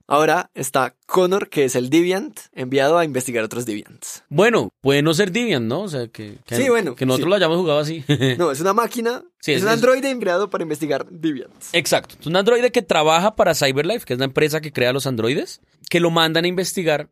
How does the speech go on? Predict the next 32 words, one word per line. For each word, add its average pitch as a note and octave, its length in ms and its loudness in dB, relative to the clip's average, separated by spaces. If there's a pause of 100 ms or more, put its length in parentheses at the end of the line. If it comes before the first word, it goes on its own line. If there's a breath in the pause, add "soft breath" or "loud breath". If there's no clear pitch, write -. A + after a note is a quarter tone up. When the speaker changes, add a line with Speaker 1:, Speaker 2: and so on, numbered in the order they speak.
Speaker 2:
qué, F3 100 0
qué E3 80 2
está F3+ 160 2
pasando F#3 320 0
con E3+ 140 0
estos C#3 400 0
androides A#2+ 500 -2
que, B2+ 380 -4
que B2 140 -6
se A2 280 -8
enloquecen, A2 560 0
entre G#2+ 160 -6
comillas, G2 380 -6
y C3 80 -4
que B2+ 80 -2
están A2 180 0
matando G#2 360 -2
humanos E3 600 2
o A#2 80 -6
que A2+ 60 -8
están F#2 520 -8
desobedeciendo G#2 560 -4
sus F#2 160 -12
órdenes, C3+ 540 2
etcétera, G#2 360 -10
etcétera. - 280 -16 (160)
Y A3 160 2
Connor A3 540 0
lo C3 580 -2
emparejan D3 760 -2
con B2+ 640 -2
un C3 500 -6